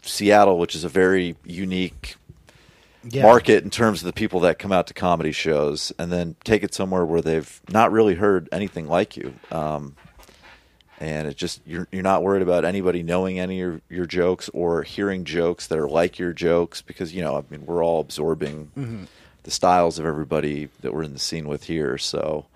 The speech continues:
Speaker 1: yeah, it's a great feeling. Um, also been to, like, Winnemucca, Nevada, and one of my best shows of my life was at this crappy casino, you know, the
Speaker 2: <laughs>
Speaker 1: middle of nowhere. But, yeah, it's just that feeling of they have not heard this before.
Speaker 2: Right.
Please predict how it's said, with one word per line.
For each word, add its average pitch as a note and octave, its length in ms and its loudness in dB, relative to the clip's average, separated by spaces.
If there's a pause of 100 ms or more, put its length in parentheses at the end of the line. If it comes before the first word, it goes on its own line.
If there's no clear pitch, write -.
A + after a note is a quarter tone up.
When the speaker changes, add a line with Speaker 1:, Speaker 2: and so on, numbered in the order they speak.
(760)
Speaker 1:
yeah, A2 180 6
it's F#2 120 -2
a F#2 40 -6
great F#2+ 260 4
feeling. F2+ 420 -4 (100)
Um, D#2+ 440 -6 (420)
also F#2+ 220 -8
been F2 200 -8
to, C#2+ 280 -6
like, C2+ 160 -12
Winnemucca, F2+ 520 -4
Nevada, E2 680 -2 (440)
and C#2+ 640 -12 (400)
one F2 100 -8
of E2 60 -8
my D2+ 100 -6
best - 280 -2
shows E2 240 -2
of D#2 60 -14
my D2+ 120 -4
life D2+ 340 -4
was C#2+ 360 -8
at - 160 -8
this - 320 -10 (500)
crappy D#2 400 -6
casino, D2+ 600 -10 (240)
you D#3 180 4
know, D2 180 -4
the - 120 -2 (200)
Speaker 2:
<laughs> - 220 -14
Speaker 1:
middle A2+ 200 8
of G#2+ 60 6
nowhere. A2 340 8
But, F#2+ 300 2
yeah, A#2+ 220 8
it's - 100 -2
just A#2 140 -4
that G2+ 180 4
feeling G#2 440 -2
of E2 360 -4 (480)
they G#2+ 120 2
have G#2+ 120 0
not G2+ 200 4
heard G2+ 160 2
this F#2+ 140 -4
before. E2+ 580 -2
Speaker 2:
Right. C3+ 280 -2